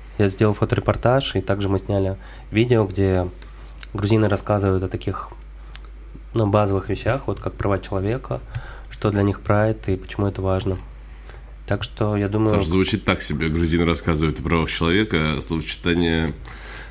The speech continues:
Speaker 2: «люди», когда человек, какая разница, кто и какой национальности-то? Почему
Speaker 1: Ну,
Speaker 2: ты подчеркиваешь?
Speaker 1: потому что Прайд-фестиваль, э, в Грузии —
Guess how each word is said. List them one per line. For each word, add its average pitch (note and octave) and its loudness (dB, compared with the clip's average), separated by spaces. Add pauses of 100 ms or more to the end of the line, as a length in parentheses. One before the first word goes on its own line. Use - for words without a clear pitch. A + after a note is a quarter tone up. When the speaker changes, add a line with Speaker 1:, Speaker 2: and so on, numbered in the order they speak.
(140)
Speaker 2:
«люди», F2 4
когда F#2+ 2
человек, A2 2
какая G#2 2
разница, C#2 -2 (100)
кто - -4
и C2 0
какой C#2 -4
национальности-то? - -4 (560)
Почему A#2 6
Speaker 1:
Ну, A#2+ 8
Speaker 2:
ты A2 4
подчеркиваешь? - -4 (180)
Speaker 1:
потому G#2+ 6
что A2 4
Прайд-фестиваль, G#2+ 4
э, G#2 6
в - -6
Грузии — A2 4